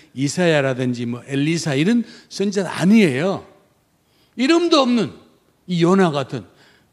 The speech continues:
그 행색이 우리 상상해보면 초라하기가, 거지도 그런 거지가 없을 거 아니에요. 그냥 뭐 시-, 신발도 뭐 맨발이었을 거고 보나 안 보나,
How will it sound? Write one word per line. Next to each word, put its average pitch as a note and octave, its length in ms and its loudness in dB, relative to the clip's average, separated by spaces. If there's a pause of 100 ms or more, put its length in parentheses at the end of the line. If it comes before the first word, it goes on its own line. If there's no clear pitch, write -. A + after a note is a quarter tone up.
(220)
그 A#3 340 -14
행색이 F3+ 760 -6 (300)
우리 C#3 160 -10
상상해보면 E3+ 600 -8 (840)
초라하기가, D#3+ 640 -4
거지도 F#3 440 -2
그런 F#3+ 240 0
거지가 C#3+ 280 -4
없을 F#3 240 -12
거 - 100 -14
아니에요. - 240 -20 (960)
그냥 A#3 300 -6
뭐 A#2 80 -16
시-, - 280 -20
신발도 C4 640 -4
뭐 C#3 180 -8
맨발이었을 E3+ 680 -2
거고 D#3 160 -4
보나 D3 220 0
안 A#2+ 100 -4
보나, C#3+ 300 -2